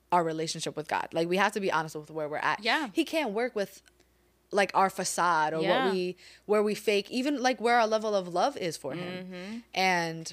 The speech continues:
Speaker 2: And it's also silly 'cause he knows.
Speaker 1: Yeah.
Speaker 2: He, he knows, but, but that's the beautiful thing about the Lord is that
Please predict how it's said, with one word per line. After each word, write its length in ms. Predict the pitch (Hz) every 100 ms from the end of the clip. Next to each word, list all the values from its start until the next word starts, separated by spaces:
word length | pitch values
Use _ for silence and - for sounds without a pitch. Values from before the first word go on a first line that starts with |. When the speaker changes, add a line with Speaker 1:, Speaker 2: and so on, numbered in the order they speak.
| -
Speaker 2:
And 120 | 302
it's 120 | 349
also 200 | 453 466
silly 320 | 403 - 294 277
'cause 220 | 220 202
he 160 | 220
knows. 720 | 254 208 226 202 135 139 - -
Speaker 1:
Yeah. 360 | 185 127 87 180
Speaker 2:
He, 260 | - 285 285
he 280 | 220 277 277
knows, 300 | 247 220 185
but, 680 | - 277 277 220 185 175 - - -
but 120 | 240
that's 160 | 233 254
the 100 | 311
beautiful 340 | 233 233 226 233
thing 200 | 214 202
about 600 | 170 175 175 165 - - -
the 120 | 190
Lord 260 | 175 175 170
is 100 |
that 100 | 180